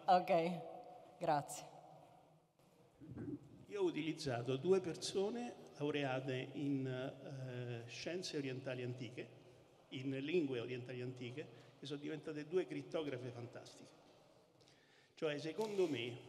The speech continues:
Speaker 2: <clears throat> se noi ragionassimo, perché i giovani ce l'abbiamo,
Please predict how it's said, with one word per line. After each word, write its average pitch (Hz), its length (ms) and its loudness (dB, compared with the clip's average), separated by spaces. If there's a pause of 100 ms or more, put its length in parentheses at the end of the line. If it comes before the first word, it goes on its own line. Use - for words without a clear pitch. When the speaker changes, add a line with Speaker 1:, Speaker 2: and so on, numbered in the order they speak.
(180)
Speaker 2:
<clears throat> 185 320 -4
se - 160 -6
noi 190 340 0
ragionassimo, 160 920 -2 (1200)
perché 127 220 -14
i 139 60 -8
giovani 139 300 -6
ce 120 80 -6
l'abbiamo, 127 540 -10